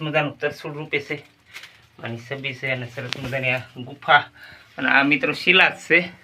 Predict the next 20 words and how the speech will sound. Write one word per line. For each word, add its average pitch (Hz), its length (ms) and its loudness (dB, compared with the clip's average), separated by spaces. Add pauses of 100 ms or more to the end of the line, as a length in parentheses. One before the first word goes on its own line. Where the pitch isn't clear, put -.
(240)
અહીંયા 127 300 0
લાઇટ 160 260 4
પણ 175 140 4
પોગાડેલી 175 560 2
છે. 190 100 0 (880)
તો - 120 -12
આપણે 127 280 -2 (440)
ધૂપદીપ 131 400 -6
કરી 170 180 4
નાખીએ. 185 400 0 (1900)
જય 151 340 -2 (260)
માં 131 240 -2
ખોડિયારમાં 135 720 2 (600)
સૌની 131 300 4
મનોકામના 131 720 0
પૂર્ણ 151 280 -2
કરજો. 170 520 2 (760)
અને 143 500 2
એટલી 151 420 -2 (340)
કઠિન 196 440 6